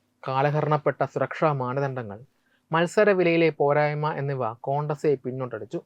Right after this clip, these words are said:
ഹിന്ദുസ്ഥാൻ മോട്ടോഴ്സിൻ്റെ സാങ്കേതികമായുള്ള പിന്നോക്കാവസ്ഥ കാരണം വിപണിയിലെ മത്സരം അതിജീവിക്കുവാൻ കോണ്ടസയ്ക്ക് സാധിച്ചതുമില്ല. ഒടുവിൽ രണ്ടായിരത്തി രണ്ടിൽ കോണ്ടസയുടെ ഉൽപ്പാദനം പൂർണ്ണമായും നിർത്തലാക്കി.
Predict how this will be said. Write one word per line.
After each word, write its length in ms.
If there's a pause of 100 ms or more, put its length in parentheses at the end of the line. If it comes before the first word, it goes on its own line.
(580)
ഹിന്ദുസ്ഥാൻ 500
മോട്ടോഴ്സിൻ്റെ 540
സാങ്കേതികമായുള്ള 1040
പിന്നോക്കാവസ്ഥ 720
കാരണം 380 (560)
വിപണിയിലെ 460
മത്സരം 500
അതിജീവിക്കുവാൻ 680 (120)
കോണ്ടസയ്ക്ക് 560
സാധിച്ചതുമില്ല. 680 (680)
ഒടുവിൽ 240
രണ്ടായിരത്തി 460
രണ്ടിൽ 300 (100)
കോണ്ടസയുടെ 480
ഉൽപ്പാദനം 600
പൂർണ്ണമായും 640
നിർത്തലാക്കി. 540